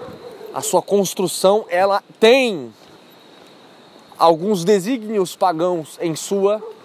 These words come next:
construção. Para uma pessoa de fé como eu, não vejo problema algum nisso, porque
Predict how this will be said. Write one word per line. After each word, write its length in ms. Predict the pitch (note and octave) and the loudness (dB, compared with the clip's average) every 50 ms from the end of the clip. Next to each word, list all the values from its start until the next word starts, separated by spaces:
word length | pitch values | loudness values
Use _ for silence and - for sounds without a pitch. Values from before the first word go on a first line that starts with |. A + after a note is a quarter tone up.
| - - - - - - - - - - - | -20 -20 -20 -20 -20 -20 -20 -20 -20 -20 -4
construção. 800 | - - C4+ C#4 B3+ - - A3+ F#3+ F3 - - E3+ D3+ C#3 B2+ - - - - - - - - - - - - - - - - - - - - - - - - - - - - - _ - - - - - - - - - | 2 2 2 2 2 -2 -6 -6 -6 -6 -4 -4 -6 -6 -6 -10 -14 -20 -20 -20 -20 -20 -20 -20 -20 -20 -20 -20 -20 -20 -20 -20 -20 -20 -20 -20 -20 -20 -20 -20 -20 -20 -20 -20 -20 _ -20 -20 -20 -20 -20 -20 -20 -10 -2
Para 140 | - A#3+ B3 | 2 2 4
uma 100 | C4 C4+ | 4 2
pessoa 280 | A3+ C4+ A#3 - B3 B3+ | 0 0 0 0 0 0
de 120 | G#3+ A#3 | 0 -4
fé 220 | F#3 - A3 A3+ G#3+ | -4 -4 -4 -4 -4
como 260 | - A3 A3+ A#3 A3+ | -4 -4 -2 2 2
eu, 220 | F#3 F#3 G3 G#3 - _ - A#3 B3 A#3 - - - | 2 2 0 -2 -6 _ -10 -8 -8 -6 -4 -4 -4
não 960 | D#3+ E3+ F#3 G#3 A#3+ C4 C#4 D4 D4+ D4+ D4+ C#4+ C#4 B3 A3 G3 F3 D3 C3+ B2+ - - - - - - | -4 0 4 6 6 8 8 8 8 8 6 4 2 0 -4 -6 -8 -10 -14 -16 -20 -20 -20 -20 -20 0
vejo 240 | - E3+ F#3+ F3+ D#3 | 4 4 4 4 2
problema 380 | - A3 A3 F#3 G3 A3+ A3 G#3+ | 2 2 2 4 2 2 2 2
algum 300 | G3 F3+ E3+ F3+ F#3 F#3 | 0 0 -2 -4 -4 -4
nisso, 460 | E3+ D#3+ C#3+ - - - - - - - - - B4 - G#4 - - - - - - - - - - - - - - - - - - - | -4 -4 -6 -6 -8 -10 -12 -14 -18 -12 -8 -8 -6 -6 -8 -10 -14 -20 -20 -20 -20 -20 -20 -20 -20 -20 -20 -20 -20 -20 -20 -20 -20 -6
porque 760 | - G#3+ G3 - A#4 - F#3+ F#3 F#3 F#3 G3 G#3 A#3 A#3+ A#3+ | -2 -2 -2 0 2 4 4 4 4 4 2 0 0 -2 -4